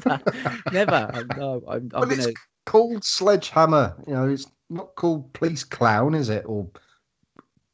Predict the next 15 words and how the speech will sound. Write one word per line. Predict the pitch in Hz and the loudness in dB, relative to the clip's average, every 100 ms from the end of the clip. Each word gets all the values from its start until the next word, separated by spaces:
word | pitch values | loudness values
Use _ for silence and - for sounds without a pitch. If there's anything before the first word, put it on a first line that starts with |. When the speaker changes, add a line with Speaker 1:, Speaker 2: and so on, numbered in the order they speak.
| _ _ - | _ _ 2
Speaker 2:
Barry | - 143 143 135 | 4 6 4 2
McGungun | 120 131 - _ _ 104 135 147 120 104 101 143 | 0 -4 -10 _ _ 0 2 4 2 0 -4 -4
or | 135 104 | -4 -4
anything. | 104 95 113 127 | -4 -6 -8 -8
It's, | - - - _ _ _ _ _ - | -10 -16 -16 _ _ _ _ _ -14
you | |
know, | 120 | -12
Sledgehammer | - - 165 - 113 101 | -8 2 2 4 0 0
sounds | 98 135 123 117 | 2 4 4 2
like | 117 | -2
it | 135 135 | -2 -8
could | 143 135 | -8 -6
be | 104 | -4
a | 104 | -2
legitimate | 107 117 127 87 92 | -2 -2 -2 -4 -6